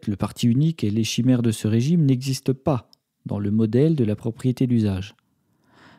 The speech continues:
Il est vrai que la dictature de parti, la surveillance paranoïde, la militarisation outrancière,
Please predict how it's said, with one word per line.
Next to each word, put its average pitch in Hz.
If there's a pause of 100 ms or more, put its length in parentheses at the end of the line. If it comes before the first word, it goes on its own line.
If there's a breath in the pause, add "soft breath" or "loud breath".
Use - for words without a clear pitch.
(160 soft breath)
Il 160
est 151
vrai 135
que 135
la 113
dictature 117
de 110
parti, 180 (320 soft breath)
la 110
surveillance 120
paranoïde, 120 (480 soft breath)
la 107
militarisation 117
outrancière, 139